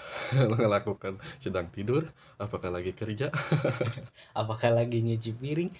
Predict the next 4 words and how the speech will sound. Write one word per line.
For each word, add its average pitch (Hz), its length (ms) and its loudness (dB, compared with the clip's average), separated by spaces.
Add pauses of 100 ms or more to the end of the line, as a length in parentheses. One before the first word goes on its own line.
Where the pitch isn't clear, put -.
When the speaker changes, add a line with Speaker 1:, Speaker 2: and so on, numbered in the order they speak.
(220)
Speaker 2:
ataupun 117 680 0
lagi 143 480 4
menyuci 151 880 0
sesuatu? 151 640 2